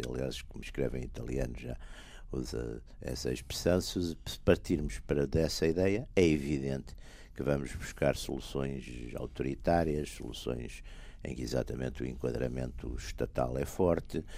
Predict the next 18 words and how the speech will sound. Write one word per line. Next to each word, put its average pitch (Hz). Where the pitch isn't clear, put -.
em 60
que, 60
bem, 65
não 62
era 65
o 64
caso 65
do 64
Maquiavel, 64
que -
era 60
mais -
ou 55
menos 57
quase 64
ateu, 64
mas, 65
eh, 67